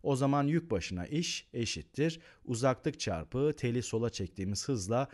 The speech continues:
manyetik alanın vektörel çarpımı. İşte mesele bu noktada ilginç hale geliyor.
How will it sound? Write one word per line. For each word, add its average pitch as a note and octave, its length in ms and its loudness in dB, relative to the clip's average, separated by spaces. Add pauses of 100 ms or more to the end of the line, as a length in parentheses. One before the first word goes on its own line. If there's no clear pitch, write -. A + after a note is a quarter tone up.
(220)
manyetik B2 520 0
alanın B2+ 360 -2
vektörel A#2 440 2
çarpımı. D2 480 -8 (460)
İşte F3+ 340 2
mesele D3 480 4
bu D#3 80 0
noktada B2 420 2
ilginç A2 460 0
hale F#2+ 260 0
geliyor. C2+ 340 -8